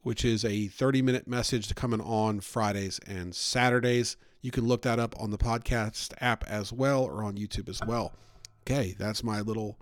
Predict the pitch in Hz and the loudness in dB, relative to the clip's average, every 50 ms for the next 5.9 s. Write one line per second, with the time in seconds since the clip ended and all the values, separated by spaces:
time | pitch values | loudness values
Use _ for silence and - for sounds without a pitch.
0 | - - - - - - - _ - - - - 147 147 151 139 139 147 143 147 | -20 -20 -20 -20 -20 -20 -20 _ -14 -6 2 6 6 6 6 6 4 4 4 4
1 | 143 123 117 117 120 165 202 196 - 110 104 - - 139 139 160 175 - - - | 4 4 4 6 6 6 6 4 4 0 -2 0 2 4 6 6 4 4 4 4
2 | 160 170 214 220 - - - 190 190 170 127 110 120 117 - 127 120 107 107 127 | 4 6 6 4 2 2 4 4 4 4 4 2 0 0 2 2 2 2 2 2
3 | 120 120 123 120 110 - - 127 123 120 110 - 127 120 107 110 127 120 - 139 | 2 2 2 0 0 0 0 0 0 -2 -4 -2 -2 -2 0 -2 -2 -2 0 0
4 | 135 131 - 139 135 135 131 131 - - - _ _ _ - - 139 127 135 143 | 0 2 2 4 4 4 4 2 -2 -16 -20 _ _ _ -4 2 4 6 6 6
5 | 143 135 - 123 135 156 175 160 165 160 165 160 170 175 175 - - - | 6 4 2 2 4 4 4 6 6 6 6 8 6 6 6 4 0 -4